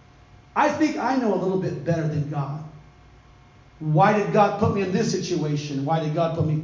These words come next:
in that sit-, why did God give me this pastor, this pastor's wife?" God put not only myself as your pastor, but my wife in your life because he knew you would need her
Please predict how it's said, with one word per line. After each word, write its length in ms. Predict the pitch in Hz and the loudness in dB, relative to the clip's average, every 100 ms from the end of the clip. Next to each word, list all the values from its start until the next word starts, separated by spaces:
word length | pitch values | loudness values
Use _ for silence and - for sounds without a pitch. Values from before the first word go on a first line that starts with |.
| - - | -6 -8
in 180 | 165 160 | -4 0
that 200 | 175 170 | 0 -2
sit-, 140 | - 147 | -4 4
why 180 | 185 | 6
did 160 | 226 220 | 6 6
God 220 | 220 214 | 6 4
give 100 | 208 | 2
me 60 | 202 | 2
this 260 | 220 - | 2 2
pastor, 360 | - 151 - 139 | 4 4 4 -2
this 200 | 196 - | -4 -4
pastor's 420 | - - - - | -4 -6 -8 -12
wife?" 120 | - - - - - - - - - - - - - - 135 | -16 -20 -20 -20 -20 -20 -20 -20 -20 -20 -20 -20 -20 -16 -6
God 420 | 127 202 247 - - | 2 4 4 2 4
put 300 | - 110 113 107 - - - - - - - - - - - - - | 4 4 -2 -12 -16 -20 -20 -20 -20 -20 -20 -20 -20 -20 -20 -16 -2
not 280 | 160 202 214 | 4 4 4
only 200 | 214 208 | 2 2
myself 640 | 202 202 - 175 151 147 | 2 2 0 0 0 0
as 160 | 151 - | -2 0
your 160 | 170 | 0
pastor, 480 | 165 147 143 - 135 135 | 0 -2 -2 -6 -10 -8
but 160 | 151 139 | -4 -2
my 220 | 147 151 | 0 2
wife 420 | 143 156 131 - - - - - - - - - - | 2 0 0 -6 -10 -14 -20 -20 -20 -20 -20 -16 -2
in 180 | 139 135 | 0 2
your 240 | 147 180 | 4 4
life 280 | 170 139 127 120 - - - - - - | 2 0 -2 -8 -10 -14 -20 -20 -20 -4
because 400 | 143 - 135 135 | 0 0 0 -2
he 260 | - 180 160 | -4 -2 2
knew 340 | 147 135 127 - - - - | 2 2 0 -4 -10 -20 -16
you 260 | 135 165 165 | -2 2 4
would 140 | 131 | 4
need 180 | 127 131 | 2 -2
her 460 | 135 156 151 131 | -2 0 2 2